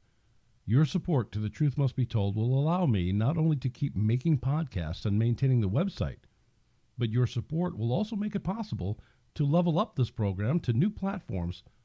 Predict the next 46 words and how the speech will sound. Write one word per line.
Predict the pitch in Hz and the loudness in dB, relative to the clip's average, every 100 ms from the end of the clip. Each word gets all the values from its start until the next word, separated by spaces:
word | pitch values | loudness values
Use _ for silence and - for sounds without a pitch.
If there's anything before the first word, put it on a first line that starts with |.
| _ | _
so | - 127 | -2 2
that | 120 | 2
the | 120 | 2
Word | 110 151 | 0 0
of | 147 | 0
God | 147 156 123 | -2 -2 0
can | 110 | 0
go | 107 113 | 0 0
forward | - 147 110 | 0 0 2
and | 98 104 | 0 0
reach | 139 - | 0 -2
as | 87 | 0
many | 127 131 | 2 2
people | 104 104 117 | 0 -4 -4
as | 107 | -4
possible. | - 165 147 90 - _ _ - | -2 -2 -2 -4 -8 _ _ -4
You | 123 | 0
can | 127 | 2
make | 113 120 | 2 2
your | 196 | 0
gifts | 160 120 120 - - - _ - | 0 0 0 -2 -18 -20 _ -8
to | 95 | -4
paypal | 110 120 135 131 156 139 | 0 0 2 2 2 0
dot | 104 - | -2 2
me | 127 101 131 - _ | 2 4 2 -2 _
slash | - - 110 101 - | -12 -2 0 0 0
Salvatore | 104 98 101 107 | 0 0 0 0
Passos. | 117 123 127 57 - - _ _ - | 2 0 -2 -6 -12 -18 _ _ 0
And | 113 | 0
if | 113 | 2
you | 110 | 2
listen | 127 143 143 | 2 2 2
to | 117 | 2
the | 120 | 0
show | - 143 165 | 2 2 2
on | - 95 | 0 -2
Anchor | 87 107 104 | 0 0 0
dot | 101 101 | 0 0
F | 98 143 | 0 0
M, | 113 120 127 _ _ _ - | 2 0 -4 _ _ _ 0
you | 147 | 2
can | 156 175 | 2 0
click | - 208 | 0 -4
the | 214 | -4
support | - 143 - 208 - | -8 -8 -4 -6 -4
button. | 98 73 | -6 -6